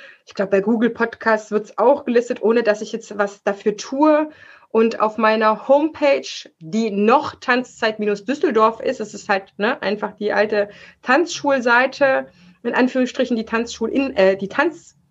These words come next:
Botschafterin-Seite wird gerade frisch gebaut. Und ich brauche gerade eine Umleitung da dran, dass man schon Tanzbotschafterin eingeben kann und, äh, halt noch auf der Tanzzeit rauskommt.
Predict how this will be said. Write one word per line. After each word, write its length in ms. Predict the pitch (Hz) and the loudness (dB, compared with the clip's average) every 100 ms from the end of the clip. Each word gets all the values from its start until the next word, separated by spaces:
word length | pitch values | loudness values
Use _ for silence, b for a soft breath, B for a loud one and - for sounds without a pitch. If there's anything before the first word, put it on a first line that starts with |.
| _ _ | _ _
Botschafterin-Seite 1000 | 208 302 - 269 - 247 233 214 214 202 | 0 0 0 -4 -2 -4 -2 0 0 0
wird 160 | 214 - | -4 -6
gerade 300 | 190 185 175 | -2 -2 -4
frisch 260 | - - - | -8 -10 -8
gebaut. 540 | 180 190 247 339 - B B B B B | -4 2 2 0 -8 B B B B B
Und 120 | 214 | -2
ich 100 | 214 | 0
brauche 200 | 220 233 | 0 0
gerade 240 | 233 220 220 | 2 0 0
eine 180 | 202 - | -4 0
Umleitung 500 | 220 220 185 175 175 | 2 2 2 -2 -8
da 120 | 175 | -10
dran, 240 | - 170 | -8 -8
dass 140 | 190 196 | -8 -8
man 100 | 185 | -8
schon 180 | - | -8
Tanzbotschafterin 840 | 190 202 202 190 185 190 - 175 175 | -6 -6 -4 -6 -4 -8 -4 -4 -2
eingeben 480 | - 233 247 240 240 | 0 2 2 0 0
kann 280 | 233 214 220 | 0 0 0
und, 300 | 185 185 - | -6 -8 -6
äh, 340 | 185 180 180 - | -4 -2 -4 -8
halt 180 | 185 196 | -8 -8
noch 120 | 190 | -10
auf 140 | 180 | -10
der 120 | - | -12
Tanzzeit 540 | 180 202 208 - 185 - | -8 -10 -6 -6 -6 -2
rauskommt. 600 | 202 214 - 208 214 | -2 -2 -4 -2 -2